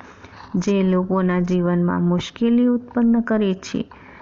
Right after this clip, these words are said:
તેમના માટે આ શનિવારનો દિવસ અતિ વિશેષ છે. આ વાત જણાવતા પહેલા, જો તમે ઈચ્છો છો કે હનુમાનજીના આશીર્વાદ તમારા પર બન્યા રહે, તો આ ચેનલને સબસ્ક્રાઇબ કરો.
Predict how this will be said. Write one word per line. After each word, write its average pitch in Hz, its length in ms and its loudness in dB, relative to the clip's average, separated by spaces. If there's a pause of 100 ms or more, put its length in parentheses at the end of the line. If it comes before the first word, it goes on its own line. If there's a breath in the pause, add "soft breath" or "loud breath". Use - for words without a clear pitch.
(180 loud breath)
તેમના 190 380 2
માટે 180 440 0
આ 208 220 -2
શનિવારનો 180 800 0
દિવસ 175 480 0
અતિ 240 320 0
વિશેષ 226 560 0
છે. 196 240 -4 (260)
આ 226 180 0
વાત 196 220 0 (100)
જણાવતા 180 460 0
પહેલા, 180 400 -2
જો 220 260 0
તમે 185 360 0
ઈચ્છો 180 380 0
છો 220 320 0 (120)
કે 196 200 0
હનુમાનજીના 190 960 2
આશીર્વાદ 190 520 0 (100)
તમારા 190 420 0
પર 185 220 -4
બન્યા 185 460 2
રહે, 214 400 0
તો 233 160 2
આ 226 200 4
ચેનલને 208 600 4
સબસ્ક્રાઇબ 196 680 0
કરો. 190 280 2